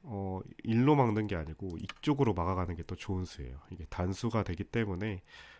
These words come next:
뒤로 메꾸면은 단수 치고 두 집을 내고 살고, 어, 이쪽으로 단수를 치려고 해도 이렇게 막아가서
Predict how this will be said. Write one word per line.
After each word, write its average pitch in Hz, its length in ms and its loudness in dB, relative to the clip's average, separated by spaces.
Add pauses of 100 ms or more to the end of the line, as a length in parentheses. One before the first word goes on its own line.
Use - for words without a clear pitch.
(160)
뒤로 117 280 2
메꾸면은 107 840 -2 (340)
단수 - 400 -4
치고 101 680 -6 (500)
두 - 120 -12
집을 92 260 -4
내고 73 200 -6
살고, 92 440 -6 (1800)
어, 87 240 -10 (160)
이쪽으로 117 440 0
단수를 95 400 -2
치려고 120 460 -2
해도 127 560 -2 (1160)
이렇게 90 240 -6
막아가서 90 680 -2